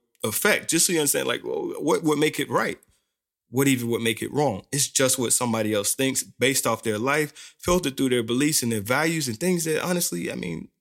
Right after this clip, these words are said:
the whole configuration of their life is so unique that how could it just be right? It's not a universal principle. It's just an opinion. So accurate thought means find real life information that can be tested, tried, and you'll know it's true for yourself.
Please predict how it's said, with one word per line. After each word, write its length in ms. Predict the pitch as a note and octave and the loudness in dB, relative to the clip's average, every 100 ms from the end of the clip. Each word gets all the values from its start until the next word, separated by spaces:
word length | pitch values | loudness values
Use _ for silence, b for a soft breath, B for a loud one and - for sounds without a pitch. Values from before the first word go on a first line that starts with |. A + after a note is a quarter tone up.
| _ | _
the 120 | - C#3+ | -4 0
whole 180 | F#3 | 0
configuration 600 | F3+ C#3+ E3 D3+ D3+ C3+ C3+ | -2 -4 -4 0 2 2 0
of 100 | B2 | 0
their 80 | |
life 280 | A#2+ C3 B2+ | 0 0 0
is 120 | A2 | 0
so 160 | - C#3+ | 0 0
unique 520 | B2+ A2 G#2+ C3 - B B B B B - | 0 0 0 0 -4 B B B B B -8
that 80 | |
how 160 | C3+ D#3 | -4 -2
could 160 | D#3 B2+ | -2 -4
it 100 | G2+ | 0
just 300 | C3 B2+ - | 0 0 -4
be 120 | G#2 | -4
right? 280 | B2 A2 E2+ | -2 -2 -2
It's 140 | - | -2
not 120 | D3 | -2
a 60 | B2 | 0
universal 540 | B2+ C3+ B2 A#2+ A2 | 0 0 0 0 -2
principle. 440 | - C3+ C3+ B2+ A2+ | -4 -4 -2 -2 -2
It's 160 | G2 | -2
just 380 | - A#2+ G#2+ - _ _ _ _ _ _ _ _ _ - | -2 -4 -4 -10 _ _ _ _ _ _ _ _ _ -14
an 80 | G2+ | -12
opinion. 420 | F#2+ D3+ C3+ F2+ _ _ B B B | -2 -2 -2 -6 _ _ B B B
So 240 | - - | -2 2
accurate 340 | C3+ - C3+ D#3 | 2 0 0 2
thought 320 | D3+ - - | 0 0 -2
means 480 | C3+ C3+ A#2 G#2+ - | 0 0 -2 -4 -2
find 340 | D3+ F3+ C3+ | 0 0 0
real 220 | C3 D#3 | 2 2
life 240 | C#3 B2+ - | 2 0 -4
information 560 | B2+ - A#2 B2 B2 | -8 -2 -2 0 0
that 140 | A2+ - | -2 -4
can 120 | G#2+ | -6
be 120 | G2 | -4
tested, 540 | - D3 D#3 E3 D#3+ - _ | -2 -2 0 -2 -4 -6 _
tried, 460 | - A#2 A2 A#2 - _ _ _ _ - | -4 -2 0 -4 -8 _ _ _ _ -10
and 120 | C3 | -4
you'll 140 | D3+ D3+ | 0 2
know 120 | D3+ | 2
it's 100 | C#3+ | 0
true 200 | - C#3+ | -4 -6
for 140 | - | -2
yourself. 460 | C#3 C#3 - C4 | -2 0 -2 -4